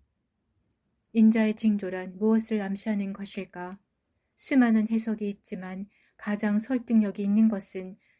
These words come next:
인자 자신의 모습이 하늘에 나타나는 것이다. 어느 누가 봐도 "예수 그리스도다." 이렇게 인정할 수밖에 없는 광경이 하늘에 나타난다.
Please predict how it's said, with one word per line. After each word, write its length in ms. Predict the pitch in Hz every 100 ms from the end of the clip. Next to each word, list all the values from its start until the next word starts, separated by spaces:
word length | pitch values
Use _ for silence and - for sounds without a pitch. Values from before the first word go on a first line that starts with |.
| -
인자 340 | 226 220 220
자신의 460 | 220 214 214 220 214
모습이 640 | 202 220 220 196 185 185 _ _
하늘에 400 | - 226 208 196
나타나는 720 | 196 196 226 220 202 196 190
것이다. 580 | 190 196 - - 175 180 _ _ _ _ _ - 220
어느 240 | 220 220
누가 280 | 220 226 220
봐도 440 | 190 180 180 180 _ _ -
"예수 400 | 220 220 226 220
그리스도다." 680 | 247 233 226 196 190 180 185 _ _ -
이렇게 380 | 220 226 - 220
인정할 340 | 220 233 220
수밖에 460 | 220 214 196 - 233
없는 480 | 196 180 180 180 -
광경이 540 | 208 214 202 190 190
하늘에 400 | 196 226 208 190
나타난다. 840 | 190 202 214 202 180 175 175 175